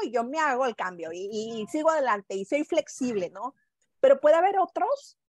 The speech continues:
que lo, lo bueno para ellos son los procesos y son buenos para establecer procesos y te los hacen bien padrísimos, pero les cuesta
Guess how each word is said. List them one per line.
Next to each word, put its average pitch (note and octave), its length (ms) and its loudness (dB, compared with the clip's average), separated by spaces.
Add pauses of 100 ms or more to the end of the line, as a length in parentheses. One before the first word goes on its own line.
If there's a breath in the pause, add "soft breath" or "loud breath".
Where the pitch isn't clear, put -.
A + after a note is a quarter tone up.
(120)
que A#3+ 120 0
lo, A#3 300 0
lo A#3+ 140 2
bueno B3 200 -2
para B3+ 160 -2
ellos A#3 160 -6
son B3 140 -8
los A#3+ 160 -12
procesos G3+ 760 -10
y G#3+ 80 -10
son C#4+ 260 0
buenos C4+ 280 -2
para C#4 100 -2
establecer G3+ 460 -2
procesos A3+ 420 -10
y A3+ 60 -16
te G#3+ 100 -8
los F#3+ 120 -8
hacen C4 240 -6
bien A#3+ 180 -6
padrísimos, A#3 640 -4 (300)
pero C4 160 6
les B3 240 -2
cuesta D4+ 680 0